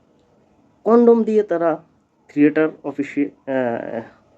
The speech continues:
অপারেশন থিয়েটারে কি করে, সে জিনিসটা আমার খুব জানার আগ্রহ। অপারেশন থিয়েটারে থাকবে অপারেশনের,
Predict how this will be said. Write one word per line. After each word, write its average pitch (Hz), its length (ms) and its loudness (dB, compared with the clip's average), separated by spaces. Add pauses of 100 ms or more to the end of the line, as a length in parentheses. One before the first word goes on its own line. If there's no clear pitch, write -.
(120)
অপারেশন 143 380 -2
থিয়েটারে 135 480 -2 (180)
কি 160 120 -2
করে, 110 280 -6 (600)
সে 135 200 -2
জিনিসটা 123 400 -4
আমার 127 240 -4
খুব 131 280 -14
জানার 117 340 -6
আগ্রহ। 113 480 -6 (1040)
অপারেশন 147 380 -6
থিয়েটারে 147 400 0
থাকবে 139 440 -8 (220)
অপারেশনের, 135 560 -4